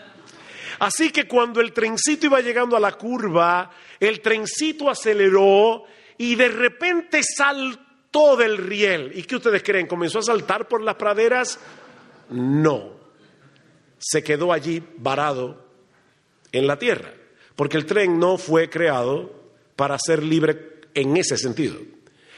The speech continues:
Él va a ser libre, va a correr libremente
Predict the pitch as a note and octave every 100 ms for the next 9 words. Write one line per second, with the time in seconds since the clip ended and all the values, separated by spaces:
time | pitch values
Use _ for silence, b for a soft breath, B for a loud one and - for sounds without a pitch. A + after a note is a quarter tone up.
0 | B B - A#3+ B3 A#3+ - G3+ G#3 B3+
1 | C4+ B3+ C4 - - _ _ _ _ _
2 | G#2+ G3+ - A#3+ G#3+ A#3+ A3 A3 A3 A3
3 | A#3 A#3 A#3 A#3+ - -